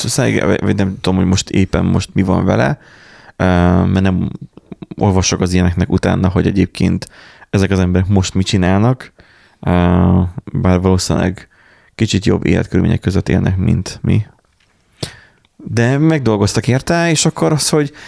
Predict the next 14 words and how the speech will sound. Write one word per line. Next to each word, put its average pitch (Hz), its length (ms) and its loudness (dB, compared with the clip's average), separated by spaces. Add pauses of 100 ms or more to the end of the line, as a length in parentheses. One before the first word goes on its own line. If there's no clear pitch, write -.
(140)
hogy 123 240 0
ilyen 147 240 2
múltú, 107 640 4 (240)
ö, 95 420 0
ember, 104 440 0
hogyha 95 320 0
foglalkozik 98 640 0
egy - 120 -2
olyannal, 98 400 2
mint 87 220 -4
te, 107 420 0 (800)
azért 110 280 2
az 101 80 0
menő. 95 460 0